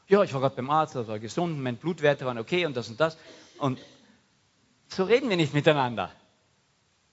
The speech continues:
Und manchmal reden wir gar nicht miteinander und schauen uns nur in die Augen und sagen, „Wow, du hast wieder eine wunderschöne neue Falte hier bekommen.“ Ja, das, so sage ich es gerade nicht, aber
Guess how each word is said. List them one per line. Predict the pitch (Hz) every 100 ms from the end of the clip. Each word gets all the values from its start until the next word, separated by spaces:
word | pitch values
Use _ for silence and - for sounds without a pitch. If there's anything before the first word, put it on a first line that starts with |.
| _ _ _ _ _ _ _
Und | -
manchmal | 202 208 196
reden | 190 214 214
wir | 202
gar | 240
nicht | 349 254 175
miteinander | 156 151 147 156
und | 160
schauen | - 208
uns | 196 151
nur | 220
in | 226
die | 208
Augen | 208 233 190
und | 160
sagen, | 156 135 117 - _ _ _ _
„Wow, | - 196 185 170 151 117 113 _ _ _ _ _ -
du | 139
hast | 143 139
wieder | 127
eine | 123 123
wunderschöne | 180 151 - 139 123
neue | 123 120
Falte | 110 104 107 104
hier | 101
bekommen.“ | 98 101 - 87 82
Ja, | 131
das, | 104 -
so | 104
sage | 107 95
ich |
es | -
gerade | 101 123
nicht, | 143 120
aber | 120